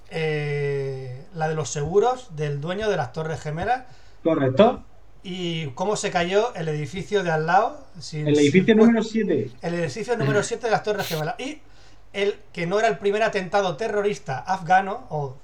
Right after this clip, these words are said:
Speaker 1: talibán, o, no, perdón, es que no, no es correcto la, la nomenclatura. El primer atentado terrorista de Al Qaeda en unas Torres Gemelas.
Speaker 2: Sí,
Speaker 1: No fue el
Speaker 2: eso no,
Speaker 1: primero.
Speaker 2: no, no, no, o sea, por eso no es teoría de la conspiración, eso es cierto.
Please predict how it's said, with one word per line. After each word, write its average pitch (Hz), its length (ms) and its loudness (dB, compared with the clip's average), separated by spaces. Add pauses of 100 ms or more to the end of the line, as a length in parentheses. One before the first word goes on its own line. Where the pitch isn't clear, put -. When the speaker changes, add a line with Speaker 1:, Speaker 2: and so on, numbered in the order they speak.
Speaker 1:
talibán, 170 540 -2 (240)
o, - 280 -2 (140)
no, 165 140 -8
perdón, 139 320 -8
es 120 60 -16
que 170 80 -10
no, 156 80 -8 (100)
no 165 100 -8
es - 60 -14
correcto 139 380 -8
la, 135 240 -8
la 135 140 -8
nomenclatura. 131 480 -10 (440)
El 160 140 -4
primer 214 420 -2
atentado 175 560 0
terrorista 160 840 -4 (380)
de 170 280 -6
Al 190 180 0
Qaeda 190 580 2 (420)
en 156 300 -4
unas 170 200 -4
Torres 139 240 -6
Gemelas. 156 420 -6 (340)
Speaker 2:
Sí, 180 260 6
Speaker 1:
No 208 140 0
fue 220 160 2
el 196 60 6
Speaker 2:
eso 190 100 6
no, 208 100 10
Speaker 1:
primero. 131 180 0 (380)
Speaker 2:
no, 175 300 6
no, 170 240 4
no, 160 140 2
o 147 40 -4
sea, 151 260 4
por 139 100 0
eso 156 100 0
no 165 60 4
es - 60 -2
teoría 180 120 6
de 165 40 8
la 147 60 4
conspiración, 131 340 0
eso 147 120 -4
es 131 80 -8
cierto. 147 360 -2